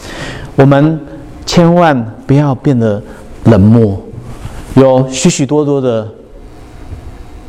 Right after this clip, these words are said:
需要，有许许多的人你可以来关爱。因此，在最近，我们就跟台湾的教会，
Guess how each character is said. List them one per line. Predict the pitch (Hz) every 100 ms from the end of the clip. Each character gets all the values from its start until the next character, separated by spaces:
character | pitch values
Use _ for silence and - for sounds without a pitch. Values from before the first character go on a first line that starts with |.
| -
需 | - - 135
要， | 139 117 95 -
有 | 120
许 | 110 151
许 | 131 139
多 | 120 123
的 | 117
人 | 104 98 107 - - -
你 | 113
可 | 110 -
以 | 135 120 104
来 | 101 98
关 | 98 113 117
爱。 | 110 95 90 - - - - - - - - -
因 | 143 147
此， | - 123 110 113 - - - - -
在 | 139
最 | - 143
近， | 160 135 113 110 - - - - - - - - - - -
我 | 139
们 | 135
就 | 151
跟 | 156
台 | 143 135
湾 | 143
的 |
教 | 131 156
会， | 123 143 117